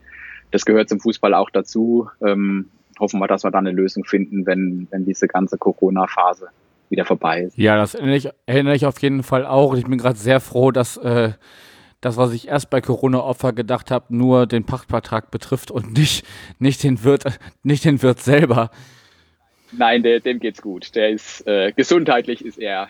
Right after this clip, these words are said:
Speaker 1: äh, ich hab ihn letzte Woche noch gesehen beim Spiel gegen Darmstadt. Also es hat nur den, der, die, die Gaststätte an sich selbst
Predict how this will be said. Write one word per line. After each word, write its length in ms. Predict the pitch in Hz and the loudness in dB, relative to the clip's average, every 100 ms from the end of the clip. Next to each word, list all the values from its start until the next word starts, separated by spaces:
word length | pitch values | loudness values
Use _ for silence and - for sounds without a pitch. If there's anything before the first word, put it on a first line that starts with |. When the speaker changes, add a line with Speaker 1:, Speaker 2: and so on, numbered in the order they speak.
| - | -10
Speaker 1:
äh, 400 | 107 101 95 - | -8 -6 -8 -8
ich 120 | - | -8
hab 120 | 101 | -8
ihn 80 | 101 | -6
letzte 320 | 101 - 98 | -8 -8 -10
Woche 180 | 95 98 | -6 -6
noch 160 | 95 - | -8 -10
gesehen 380 | 95 95 95 | -8 -4 -4
beim 160 | 92 95 | -4 -8
Spiel 220 | - 98 | -6 -6
gegen 260 | 90 - - | -6 -10 -4
Darmstadt. 460 | 90 - - - - | -4 -4 -8 -10 -4
Also 360 | 95 95 92 - | 0 0 0 -4
es 280 | 101 - 107 | -6 -4 -4
hat 160 | - | 0
nur 160 | 107 98 | 0 2
den, 340 | 101 95 92 | 0 -2 -4
der, 480 | 101 95 92 92 90 | -2 0 2 0 -2
die, 420 | - 95 92 90 - | -6 -8 -6 -6 -8
die 80 | 95 | -6
Gaststätte 520 | 90 - - 92 82 | -6 -6 -10 -8 -10
an 100 | 87 | -12
sich 200 | - - | -20 -16
selbst 380 | 85 85 - | -16 -16 -18